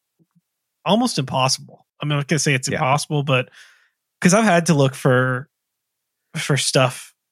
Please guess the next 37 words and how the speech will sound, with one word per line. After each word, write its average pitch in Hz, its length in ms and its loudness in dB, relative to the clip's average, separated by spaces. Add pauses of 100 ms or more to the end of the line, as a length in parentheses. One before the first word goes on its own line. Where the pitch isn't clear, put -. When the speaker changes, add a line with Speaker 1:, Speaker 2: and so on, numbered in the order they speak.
(360)
Speaker 1:
Uh, 143 260 -6 (240)
who 185 80 -6
is 143 140 -2
it? 139 60 -2
It's - 140 -8
one 180 140 4
of 190 100 4
the, 127 420 2
the 131 160 -6
Agile 143 580 0 (300)
companies, 131 720 0 (420)
like, 131 160 -2
does 131 220 -2
training, 127 580 0 (460)
sends 127 260 -2
H 135 300 0
T 139 60 2
M 131 100 -2
L 127 100 -2
emails, 123 580 -6 (280)
and 131 120 -4
I've 131 100 0
had 143 120 2
to 127 80 0
look 131 200 0
for - 120 -2
information 131 500 0
from 127 220 -10
them, 131 380 2
uh, 127 300 0
like, 120 200 -10 (500)
about 135 140 0
a 120 60 -2
certification 139 880 0 (100)
a 135 60 -4
year 135 340 0
later. 139 480 2